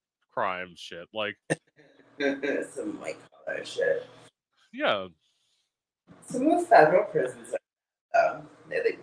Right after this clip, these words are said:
Speaker 2: movie theaters and shit. <laughs>
Speaker 1: And I mean, so what? If I take, like, a hundred thousand dollars from Disney, they're a billion dollar company. They're not gonna miss it.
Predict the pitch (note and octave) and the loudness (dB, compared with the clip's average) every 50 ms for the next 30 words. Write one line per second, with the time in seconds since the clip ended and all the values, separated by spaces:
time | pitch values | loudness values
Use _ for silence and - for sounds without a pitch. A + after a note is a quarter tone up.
0 | B2 B2+ B2+ B2+ B2 A2 B2+ C3+ C3+ - _ _ _ _ _ C3 C3 C3+ C#3 C#3 | -16 -14 -12 -12 -12 -12 -14 -16 -16 -18 _ _ _ _ _ -10 -4 -2 -2 -2
1 | C#3 C#3 D3 D#3 - _ _ - - - C#2+ - - - - - - - - - | -2 -6 -12 -16 -18 _ _ -10 -6 -4 -2 -2 -2 -6 -6 -16 -18 -20 -20 -20
2 | - - - D#3+ - - - - F3 F3 F3+ F3 F3+ D#3+ E3+ D#3 - - - - | -20 -12 -10 -10 -10 -10 -4 4 6 6 10 12 12 12 12 12 12 8 2 -8
3 | - - - - - - - - - - D3+ E3 F3 F#3 F#3 F#3+ F#3+ F3+ - - | -14 -16 -16 -16 -16 -16 -18 -16 -6 -2 0 0 0 0 -2 -4 -6 -6 -8 -6
4 | G3 G3+ G3 F#3 E3+ F#3 F#3+ C#3+ B2 A#2 - - D#3 D3 - E3+ E3 C#3+ - D#3+ | -4 -4 -4 -4 -4 0 0 2 2 0 0 0 -2 0 0 -4 -6 -6 -4 -6
5 | D3+ D3 D3+ C#3 D#3+ E3 D#3+ D#3+ C#3+ D#3 D3+ D3+ D#3 D3 D3+ D3 D3 D3 D3 C#3+ | -6 -6 -6 -6 -4 -4 -6 -6 -4 -2 -2 -2 -2 -4 -6 -8 -6 -4 -4 -4
6 | C#3+ C3+ - C#3+ B2 G#2 - C3 D3 C#3+ C3+ B2+ G#2+ G2+ F2 A2 A#2+ A2+ F#2+ C3 | -4 -6 -8 -14 -14 -10 -6 -6 -6 -6 -8 -10 -12 -8 -6 -6 -6 -6 -6 -6
7 | C3 C3+ C#3 C3+ A#2+ C3+ C3 B2+ A#2+ A#2+ A#2 - C#3 C#3 C3 A2 F#2+ F#2 F2+ F#2+ | -6 -4 -6 -6 -6 -6 -6 -6 -6 -8 -6 -6 -6 -6 -6 -8 -18 -18 -14 -12
8 | A2 B2 C3 - A2 F#2 F2 F#2 F2+ - - A2 B2+ | -8 -8 -6 -8 -8 -12 -12 -16 -18 -14 -12 -12 -12